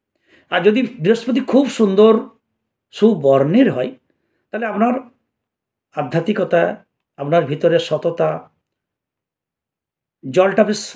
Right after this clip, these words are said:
নির্মল, হৃদয়ের নির্মলতা প্রকাশ করে। আর এই বৃহস্পতির স্থানে যদি চতুষ্কোণ অর্থাৎ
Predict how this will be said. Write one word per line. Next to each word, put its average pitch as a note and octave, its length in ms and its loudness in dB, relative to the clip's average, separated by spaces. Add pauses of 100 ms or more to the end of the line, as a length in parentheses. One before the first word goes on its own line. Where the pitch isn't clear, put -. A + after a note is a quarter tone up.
নির্মল, D#3+ 760 0 (200)
হৃদয়ের D#3+ 560 4
নির্মলতা D3+ 760 0 (180)
প্রকাশ - 380 -10
করে। - 300 -14 (500)
আর G3 220 0 (140)
এই A3+ 220 4
বৃহস্পতির A#3 540 0
স্থানে A3 340 2
যদি G#3+ 680 2 (1200)
চতুষ্কোণ G#3 920 0 (340)
অর্থাৎ - 380 -2